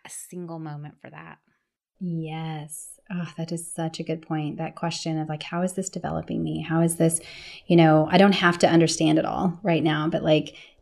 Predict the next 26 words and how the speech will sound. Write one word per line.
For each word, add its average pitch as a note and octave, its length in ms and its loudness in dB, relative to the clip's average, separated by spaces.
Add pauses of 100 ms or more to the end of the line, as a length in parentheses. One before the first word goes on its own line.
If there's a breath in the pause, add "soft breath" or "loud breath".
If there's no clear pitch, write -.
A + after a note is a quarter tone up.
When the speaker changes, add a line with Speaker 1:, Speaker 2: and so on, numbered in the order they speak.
Speaker 2:
just - 280 2
trusting G3+ 480 4
that, - 220 -4
like, E3+ 140 -2
this E3+ 280 2
is F3 320 8
giving D#3 360 4
me D3+ 140 4
something D#3 520 -2
that F#3 140 -4
I'm D3+ 160 -2
gonna D#3 200 -2
need - 460 0
to D#3+ 140 -4
know D#2 520 0
later. F3 600 -6
I'm F3+ 60 -6
gonna, D#3 340 -4 (340 loud breath)
it's - 140 -6
gonna D#3 180 2
come D#3 200 2
into D3+ 480 2
my D3+ 120 2
life. D3 280 0
And, F3 140 6
you - 60 -10